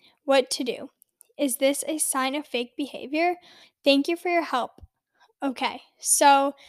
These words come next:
being in a friend group of three is very difficult, and having, just, like, in general,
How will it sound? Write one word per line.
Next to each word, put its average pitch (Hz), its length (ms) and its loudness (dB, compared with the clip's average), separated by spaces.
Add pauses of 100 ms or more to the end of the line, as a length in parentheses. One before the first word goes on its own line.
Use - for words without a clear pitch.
(280)
being 320 200 2
in 494 180 -4
a - 40 -20
friend 285 240 2
group 294 220 -2
of 311 180 -2
three 262 200 -2
is 254 220 -6
very 247 340 0
difficult, 247 680 -6
and 254 540 -6 (560)
having, 302 640 0 (320)
just, 285 260 -2
like, 403 300 -2
in 330 220 -2
general, 247 640 -2